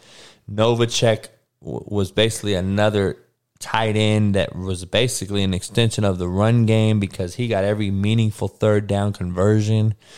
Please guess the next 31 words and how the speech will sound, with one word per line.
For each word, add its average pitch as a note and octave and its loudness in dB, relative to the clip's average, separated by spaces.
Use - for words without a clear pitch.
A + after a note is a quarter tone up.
and G2+ -4
that F2+ -2
defense A2+ 0
just - -4
kept - -2
teams G#2 -4
off F#2+ -4
the E2+ -8
field, B2+ 0
and G2 -2
it E2+ -2
allowed F#2+ -2
the F2+ -12
Cowboys G2 -4
to F2+ -10
nickel A2+ -2
and A#2 -2
dime F#2 -2
you F#2 -2
all B2+ 0
day A2 0
long, F#2 -2
and F#2+ -2
they G#2+ 0
did G#2 0
it F#2+ 0
for - -12
three B2+ -2
seasons A2 -4
like F2+ -12
that. - -16